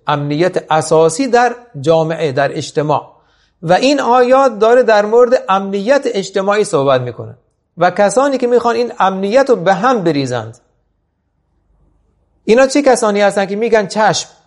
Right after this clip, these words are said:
و یقولون طاعه، ولی نقشه‌های دیگه می‌ریزن؟ خب اینا ستون پنجمی دشمن هستن، به حساب یک افرادی که جزو همین ملتن، جزو همین مسلمون هان،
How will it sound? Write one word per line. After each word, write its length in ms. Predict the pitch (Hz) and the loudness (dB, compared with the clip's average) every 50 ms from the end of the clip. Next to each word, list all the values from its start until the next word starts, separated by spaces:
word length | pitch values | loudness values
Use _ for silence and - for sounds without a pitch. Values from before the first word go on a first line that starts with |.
| _ _ _ _ _ | _ _ _ _ _
و 80 | - 135 | -10 -10
یقولون 480 | 135 - - 143 151 156 151 151 147 147 | -8 -8 -8 -8 -6 -4 -4 -4 -2 0
طاعه، 300 | - - - - - 107 101 - _ - | 0 0 0 -2 -4 -10 -14 -14 _ 0
ولی 360 | 123 - 226 240 254 240 - - _ _ _ _ _ - | 2 2 2 0 -2 -4 -8 -16 _ _ _ _ _ -4
نقشه‌های 460 | 165 190 190 - - 214 226 247 220 | -2 -2 -2 0 0 2 2 2 2
دیگه 240 | 180 202 190 233 240 | 0 -2 -2 0 0
می‌ریزن؟ 640 | 202 185 170 175 165 165 185 196 202 202 202 175 - _ _ | 0 0 0 0 0 2 0 0 0 -2 -8 -16 -20 _ _
خب 140 | - 151 151 | -8 -8 -6
اینا 340 | 156 160 175 185 196 196 190 - _ _ _ _ _ _ _ | -4 -4 -2 -2 -2 -4 -6 -12 _ _ _ _ _ _ _
ستون 560 | - - - 175 170 170 196 202 196 202 196 | -16 -4 -2 -2 -2 0 0 0 0 0 0
پنجمی 600 | 196 190 185 185 185 180 160 196 214 233 233 208 | 0 0 0 0 0 -2 -2 -2 0 2 2 2
دشمن 440 | 165 160 156 147 165 165 165 160 151 | 2 2 0 0 0 -2 -2 0 0
هستن، 480 | 139 135 131 - - 113 113 117 113 - _ _ _ _ _ _ _ _ _ _ _ _ _ _ _ _ _ _ _ _ _ _ _ _ _ | 0 -2 -2 -2 -6 -6 -6 -8 -12 -18 _ _ _ _ _ _ _ _ _ _ _ _ _ _ _ _ _ _ _ _ _ _ _ _ _
به 100 | 156 160 | 0 0
حساب 500 | 165 175 180 180 175 - 214 214 220 190 | 2 2 2 0 2 2 4 4 2 2
یک 180 | 202 226 214 - - | 0 0 -2 0 -2
افرادی 540 | 180 180 170 - 190 208 220 226 214 220 208 | -2 -2 -2 -2 -2 0 0 0 -2 -4 0
که 320 | 226 226 220 220 220 - - - _ _ _ _ _ _ _ _ _ _ - 139 139 | 2 4 4 4 2 -2 -10 -20 _ _ _ _ _ _ _ _ _ _ -16 -8 -2
جزو 380 | 175 269 302 285 226 208 214 | 0 2 2 2 0 0 -2
همین 520 | 220 196 208 208 208 208 208 196 196 - _ _ | 0 0 0 0 0 -2 -4 -4 -8 -14 _ _
ملتن، 560 | 160 160 160 160 170 151 135 156 135 135 139 | -4 -2 0 2 0 0 0 -2 -4 -4 -2
جزو 260 | 143 208 214 180 180 | -2 -2 0 0 0
همین 240 | 170 165 175 175 170 | -2 -2 -2 -2 -2
مسلمون 520 | 165 156 156 143 - 151 147 143 147 147 139 | -2 -2 -2 0 0 -2 -2 -2 -4 -4 -4
هان، 300 | 139 135 120 113 107 | -4 -4 -4 -6 -8